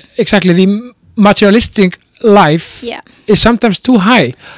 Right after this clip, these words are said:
Speaker 2: Yes.
Speaker 1: I mean, we're just all on our journey. Some, some, like,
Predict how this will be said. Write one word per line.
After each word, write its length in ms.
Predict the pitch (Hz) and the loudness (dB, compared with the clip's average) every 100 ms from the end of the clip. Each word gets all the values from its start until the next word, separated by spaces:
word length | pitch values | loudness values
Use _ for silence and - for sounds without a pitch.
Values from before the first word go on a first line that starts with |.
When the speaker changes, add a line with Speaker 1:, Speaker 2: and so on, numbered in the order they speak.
| - | -20
Speaker 2:
Yes. 200 | - - | -20 -4
Speaker 1:
I 80 | - | 2
mean, 180 | 185 175 | 2 4
we're 100 | 214 | 2
just 180 | 262 214 | 0 0
all 180 | 214 | 0
on 80 | 277 | 0
our 60 | 254 | -2
journey. 460 | - 202 269 196 | 0 2 4 2
Some, 600 | 165 - - 202 247 262 - _ - | 2 0 0 0 0 -2 -10 _ -10
some, 320 | - 220 262 | -2 0 2
like, 300 | 214 170 | 2 0